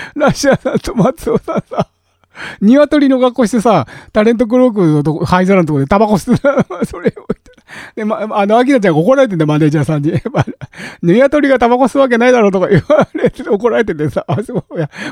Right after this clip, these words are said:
悪いことしたな」とか言ってさ。うん、だからね、後にあの、スーパージョッキーに、えー、明菜ちゃんが来た時はベコベコに謝ったけど、「本当あの時、あの時はすいませんでしたね」とか言いながらさ。おー、あ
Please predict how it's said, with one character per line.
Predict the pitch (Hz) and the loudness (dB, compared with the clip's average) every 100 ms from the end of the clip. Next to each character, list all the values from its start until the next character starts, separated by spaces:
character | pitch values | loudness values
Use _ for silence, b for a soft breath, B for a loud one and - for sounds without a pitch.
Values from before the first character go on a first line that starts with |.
| - | -2
悪 | 214 | 0
い | 254 | 0
こ | 233 | 0
と | 202 | 0
し | |
た | 180 | 2
な」 | 165 165 | 2 2
と | 156 | 0
か | 131 | -4
言 | |
っ | |
て | 117 | -6
さ。 | 117 113 B B B B - | -6 -8 B B B B -4
う | 165 | 0
ん、 | |
だ | 156 | 0
か | 147 | 0
ら | 156 | 2
ね、 | 233 | 2
後 | 202 165 196 | 2 2 2
に | 175 | 2
あ | 170 | 4
の、 | 170 170 170 170 | 4 4 2 0
ス | 208 | 0
ー | 196 | 2
パ | 180 185 | 2 2
ー | |
ジ | 180 | 2
ョ | 180 | -2
ッ | |
キ | - 147 | -2 0
ー | |
に、 | 127 120 - B B | 0 -2 -6 B B
え | 139 143 | -2 0
ー、 | 160 175 | 0 0
明 | 160 | 0
菜 | 139 | 0
ち | |
ゃ | 135 | -2
ん | |
が | 131 | -4
来 | 151 | -6
た | 165 | -6
時 | 147 | -4
は | 120 | -4
ベ | 117 165 | -2 0
コ | 180 | 2
ベ | 170 | 2
コ | 160 | 4
に | |
謝 | 156 160 | 2 2
っ | 175 | 2
た | - | 0
け | - | -2
ど、 | 339 - | -2 -2
「本 | 240 | -2
当 | 233 330 | -4 -4
あ | |
の | 254 | -6
時、 | 233 359 254 B | -10 -12 -10 B
あ | |
の | 196 | -2
時 | 226 208 | 0 0
は | |
す | 175 | 0
い | 226 | -2
ま | 202 | 0
せ | 233 | 0
ん | |
で | 220 | -2
し | - | 0
た | 175 | 0
ね」 | 185 | 0
と | 208 196 | -2 -4
か | |
言 | 160 | -6
い | 285 | -6
な | - | -10
が | - | -10
ら | - 349 | -14 -16
さ。 | - - - _ _ B B B B B B | -20 -20 -20 _ _ B B B B B B
お | - 151 151 143 139 135 | 0 2 4 4 2 2
ー、 | 139 | 0
あ | 139 | -2